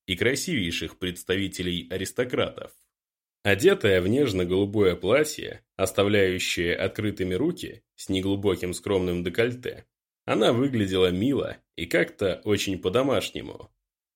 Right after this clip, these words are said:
Опять сердце кольнула жалость. «Старею, наверное, становлюсь слишком сентиментальным»,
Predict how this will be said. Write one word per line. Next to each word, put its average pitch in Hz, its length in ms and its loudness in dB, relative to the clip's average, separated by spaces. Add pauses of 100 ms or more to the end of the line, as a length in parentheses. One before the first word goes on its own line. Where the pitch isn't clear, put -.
(240)
Опять 131 420 2
сердце 98 440 -4
кольнула 92 480 -2
жалость. - 760 -6 (200)
«Старею, 135 580 2
наверное, 87 760 -4 (100)
становлюсь 92 840 -4
слишком 92 600 -4
сентиментальным», 92 1200 -4